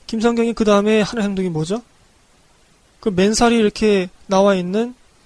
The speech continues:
죽은 여학생의 옷을 추스려서 그 맨살이 보이지 않게 해줍니다.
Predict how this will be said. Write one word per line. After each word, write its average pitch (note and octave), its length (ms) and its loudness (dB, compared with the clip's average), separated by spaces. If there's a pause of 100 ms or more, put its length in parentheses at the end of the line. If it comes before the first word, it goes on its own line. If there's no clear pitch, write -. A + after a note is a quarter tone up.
(600)
죽은 B3 500 -2
여학생의 E3+ 1080 -4 (260)
옷을 F3+ 560 0 (640)
추스려서 F#3+ 600 -4
그 - 80 -8
맨살이 F3+ 420 -2
보이지 F3+ 340 -2
않게 D#3 260 -8
해줍니다. D#3 460 -10